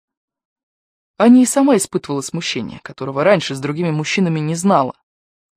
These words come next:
Может быть, потому что немножко боялась Тихона. Как всегда боится женщина красивого мужчину,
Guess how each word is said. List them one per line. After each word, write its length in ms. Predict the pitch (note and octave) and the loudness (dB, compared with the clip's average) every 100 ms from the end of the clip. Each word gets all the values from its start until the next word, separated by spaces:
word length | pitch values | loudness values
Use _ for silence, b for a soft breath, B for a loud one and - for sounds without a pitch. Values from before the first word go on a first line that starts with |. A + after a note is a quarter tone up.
| _ _ _ _ _ _ - | _ _ _ _ _ _ -10
Может 220 | D3 C#3 | -8 -6
быть, 160 | C#3 - | -8 -8
потому 300 | - C#3+ D#3 | -4 -4 -4
что 260 | - C3+ | -6 -4
немножко 460 | C3+ C3+ C#3+ - D#3 | -4 -4 -4 -6 -2
боялась 520 | D3 G3 D#3 C3 - | 0 2 2 0 -6
Тихона. 480 | - D3 - A#2+ - _ _ _ _ _ _ _ | -6 -6 -8 -14 -18 _ _ _ _ _ _ _
Как 200 | - - | -12 -10
всегда 340 | - D3+ F3 D#3+ | -8 -4 0 2
боится 440 | C#3+ D3 - C#3 | 2 -2 -6 -8
женщина 500 | D3 F#3 - C3+ D3 _ | -4 -4 -4 -8 -12 _
красивого 520 | - D3 - D#3 C#3+ | -8 -6 -6 -4 -4
мужчину, 560 | D#3 E3+ - C3+ A#2+ | -4 -4 -6 -6 -8